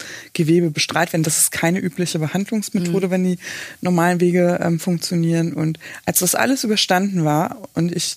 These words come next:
Speaker 1: zurückgedacht habe, also ich habe mir richtig vor Augen geführt, welcher Weg und welche Ängste liegen eigentlich hinter mir und
Speaker 2: Mhm.
Speaker 1: was zur Hölle haben wir eigentlich gerade durchgemacht und warum,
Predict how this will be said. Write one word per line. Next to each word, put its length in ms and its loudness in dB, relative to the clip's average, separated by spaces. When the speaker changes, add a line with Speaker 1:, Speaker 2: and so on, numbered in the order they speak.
Speaker 1:
zurückgedacht 680 -2
habe, 120 -10
also 200 0
ich 120 -2
habe 120 -4
mir 80 2
richtig 280 -4
vor 160 0
Augen 160 4
geführt, 340 -2
welcher 380 0
Weg 200 0
und 120 0
welche 260 -2
Ängste 340 -2
liegen 320 -2
eigentlich 320 -2
hinter 300 0
mir 260 2
und 140 0
Speaker 2:
Mhm. 140 -4
Speaker 1:
was 280 2
zur 280 -2
Hölle 240 -2
haben 180 2
wir 200 2
eigentlich 260 0
gerade 300 -4
durchgemacht 720 -2
und 100 0
warum, 400 0